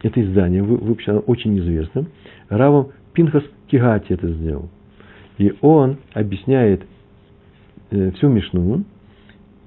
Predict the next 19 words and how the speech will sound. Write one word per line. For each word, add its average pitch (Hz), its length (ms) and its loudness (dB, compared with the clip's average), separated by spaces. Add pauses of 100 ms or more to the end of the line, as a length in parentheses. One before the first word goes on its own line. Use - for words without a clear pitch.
(140)
комментирует 101 640 2
ее 170 240 0 (400)
и - 60 2
очень 147 240 2
часто 170 500 0
в - 60 -20
комментариях 147 500 0 (220)
использует 131 600 0 (300)
Талмуд. 131 480 2 (400)
Э, 101 320 2
Талмуд 170 320 2
об-, 113 180 -2
отвечает 120 520 -4
так-то 135 260 -4
и 107 40 0
так-то 117 260 -4
на 101 60 0
этот 98 120 -6
вопрос. 95 380 -6